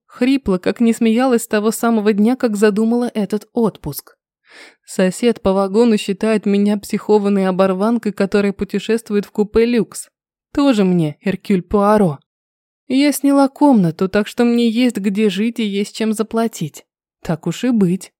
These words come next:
позволю тебе побыть джентльменом и спасителем странных девиц. Можешь отвезти меня, но только если тебе по пути. «Куда?» спрашивает, радостно подхватывая мой чемодан и устремляясь к парковке.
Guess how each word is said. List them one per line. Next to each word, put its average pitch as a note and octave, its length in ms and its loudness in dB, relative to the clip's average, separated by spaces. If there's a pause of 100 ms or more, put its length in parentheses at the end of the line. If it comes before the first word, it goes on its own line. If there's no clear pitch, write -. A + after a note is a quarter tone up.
(100)
позволю C4 520 0
тебе G3 260 0
побыть G3 360 0
джентльменом F3+ 800 0 (100)
и A#3+ 80 -2
спасителем A3 680 -2
странных F#3 500 -4
девиц. F#3+ 500 -4 (640)
Можешь C#4 380 0
отвезти C#4 480 0
меня, B3 280 4
но G#3+ 200 4
только C4 340 -4
если A3 300 -4
тебе G#3 260 -2
по A#3 120 -8
пути. F#3 480 -8 (840)
«Куда?» F3+ 400 0 (480)
спрашивает, F3+ 640 -6 (140)
радостно A3+ 480 0
подхватывая G3+ 640 0
мой G3+ 160 2
чемодан F#3+ 460 0 (100)
и G#3+ 80 -2
устремляясь G3+ 560 0
к - 100 -18
парковке. F#3+ 680 -4